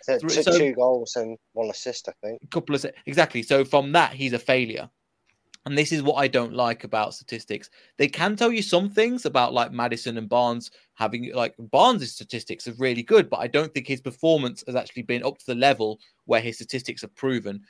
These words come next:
Speaker 2: So, yeah, in terms of X G, it doesn't really mean anything.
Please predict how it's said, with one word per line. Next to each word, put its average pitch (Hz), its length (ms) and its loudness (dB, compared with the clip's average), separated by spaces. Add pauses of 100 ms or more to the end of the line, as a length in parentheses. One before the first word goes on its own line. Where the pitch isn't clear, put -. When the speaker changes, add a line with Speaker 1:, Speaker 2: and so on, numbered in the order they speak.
(220)
Speaker 2:
So, 131 640 8
yeah, 143 200 4
in 147 120 -2
terms 208 280 2
of 185 100 4
X 165 240 -2
G, 180 340 2 (220)
it 127 100 -12
doesn't 180 180 -2
really 185 260 4
mean 170 220 0
anything. 170 540 0